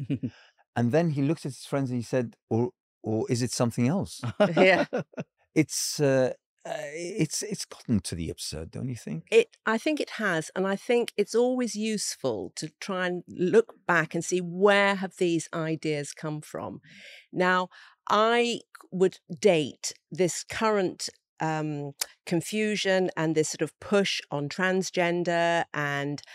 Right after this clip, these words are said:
Speaker 3: am I male, am I female, and really the whole push to get L B G T teaching in schools. I would pinpoint that to twenty thirteen,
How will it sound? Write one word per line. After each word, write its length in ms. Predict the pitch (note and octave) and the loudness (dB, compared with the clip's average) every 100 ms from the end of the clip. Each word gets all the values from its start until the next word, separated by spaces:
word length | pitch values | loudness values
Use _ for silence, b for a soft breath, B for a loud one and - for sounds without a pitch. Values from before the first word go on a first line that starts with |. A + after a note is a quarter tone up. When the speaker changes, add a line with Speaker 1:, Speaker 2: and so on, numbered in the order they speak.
| B | B
Speaker 3:
am 160 | E3 F3 | -2 0
I 140 | E3+ | 0
male, 400 | E3+ E3 D#3+ D#3+ - | 0 2 2 0 -2
am 180 | D#3 | -4
I 120 | D#3 D3+ | -4 -6
female, 760 | - E3 D#3+ C#3+ C3+ C3+ C#3 - B B B - | -6 -4 -2 -2 -2 -4 -6 -10 B B B -2
and 360 | E3 E3 E3 F#3 | 0 0 -2 0
really 220 | F3+ E3 | 2 2
the 120 | E3+ | 2
whole 200 | F3 F3+ | 0 -2
push 320 | - G3+ - | 0 -2 -2
to 100 | - | -2
get 220 | D#3 C#3 - | -2 -2 -2
L 180 | E3 | -2
B 140 | D3+ D#3+ | -2 -4
G 240 | - E3 | -4 -8
T 480 | D#3 - E3+ D#3 - _ - | -8 -8 -6 -6 -8 _ -10
teaching 420 | F3+ - - D3 | -8 -8 -8 -8
in 140 | - D3 | -6 -8
schools. 680 | - - B3 A#3+ B3 A#3+ - B B B - | -8 -4 -2 -2 -2 -6 -10 B B B 0
I 220 | G#3 A3+ | 4 6
would 240 | G#3+ G#3 - | 4 2 -2
pinpoint 680 | G3+ F#3 F3 - E3 D#3+ - | -2 0 -2 -2 -2 -2 0
that 280 | D#3+ D3+ | 0 0
to 200 | - - | -6 -10
twenty 400 | D#3+ - D#3+ D3 | -8 -2 -2 -4
thirteen, 760 | D3 D#3 C#3+ - D#3+ C3+ G#2+ G#2+ | -8 -8 -8 -8 -8 -6 -8 -12